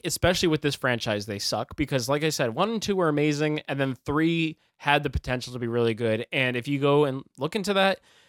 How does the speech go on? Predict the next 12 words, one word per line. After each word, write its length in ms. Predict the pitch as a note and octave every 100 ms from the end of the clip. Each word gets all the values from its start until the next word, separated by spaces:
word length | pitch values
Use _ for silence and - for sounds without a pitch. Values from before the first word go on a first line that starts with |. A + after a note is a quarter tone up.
| _ C#3+
that 240 | D3 D3
whole 600 | D3+ F3 F3+ F#3 F#3 F3+
thing 480 | - E3 D3+ C#3+ C#3
is 260 | C#3+ C3+
just, 280 | A#2+ B2+ -
like, 120 | C3+ -
a 140 | A#2
giant 320 | A2 B2+ A#2
shit 320 | A2 - A#2+ -
show 220 | A#2+ G2+
of, 160 | G#2
like, 120 | A2